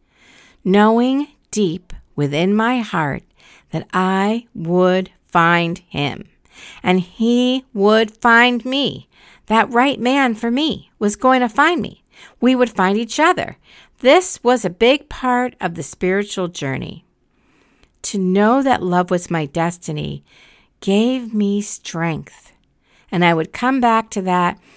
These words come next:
to eliminate and dissolve the doubts and move forward again. After all, why would I need to go through all of that dating and learning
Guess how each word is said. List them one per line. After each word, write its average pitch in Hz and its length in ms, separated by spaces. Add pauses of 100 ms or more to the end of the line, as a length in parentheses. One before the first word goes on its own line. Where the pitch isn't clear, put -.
(720)
to 190 200
eliminate 226 800
and 165 160
dissolve 185 600
the 160 80
doubts 147 580 (400)
and 165 220
move 175 200
forward 151 460
again. - 400 (1600)
After 240 380
all, - 280 (460)
why 294 480
would 233 240
I 226 220
need 180 400
to 160 100
go 165 240
through 254 640 (100)
all 220 180
of 302 120
that 233 340
dating 160 500 (320)
and 180 360
learning 214 560